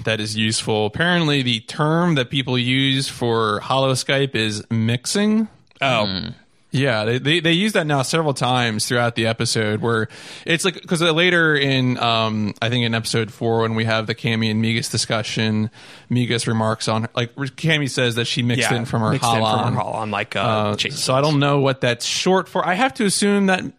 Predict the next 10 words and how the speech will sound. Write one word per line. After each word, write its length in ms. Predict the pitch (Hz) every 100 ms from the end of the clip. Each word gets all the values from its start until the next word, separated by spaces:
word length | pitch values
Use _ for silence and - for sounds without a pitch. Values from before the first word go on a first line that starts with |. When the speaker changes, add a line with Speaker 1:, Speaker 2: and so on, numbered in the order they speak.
| -
Speaker 1:
a 60 | 165
mix 380 | 170 175 -
is 80 | 160
probably 340 | - 147 139 147
one 240 | 139 139
of 80 | 139
those 340 | 135 131 131
things 340 | 147 135 135 120
that 180 | 117
is, 200 | 117 113